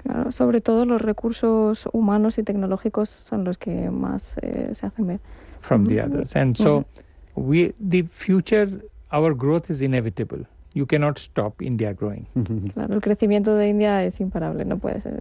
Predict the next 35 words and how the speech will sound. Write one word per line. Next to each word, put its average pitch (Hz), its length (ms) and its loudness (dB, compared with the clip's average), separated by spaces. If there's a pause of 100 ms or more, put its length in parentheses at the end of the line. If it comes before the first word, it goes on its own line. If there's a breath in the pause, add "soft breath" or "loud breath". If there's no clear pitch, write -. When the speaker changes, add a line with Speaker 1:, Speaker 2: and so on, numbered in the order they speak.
(100)
Speaker 1:
no - 100 0
Speaker 2:
Ah. - 80 0
Speaker 1:
pueden 175 220 -2
parar - 260 -4
India. 214 260 -4
Speaker 2:
So 143 120 4
we 127 200 4
need 180 220 4
to 165 120 0
work 156 300 2
to 147 100 0
make 139 220 0
sure 165 260 2
that 131 200 0
we 131 160 2
are 135 260 0 (840)
strong 147 460 0
inside 170 600 2 (480)
and 113 160 -8
strong 107 340 -6
outside. 110 400 -10 (200)
Speaker 1:
Claro, - 200 -12
así - 160 -12
que 202 80 -4
tienen 208 240 0
que 214 80 -2
trabajar 196 460 0
para 202 180 -2
que 190 140 -6
sean 202 200 -4
fuertes 214 400 -2
tanto 185 300 -2
dentro 196 320 0
como 208 180 -4
fuera. 185 300 -4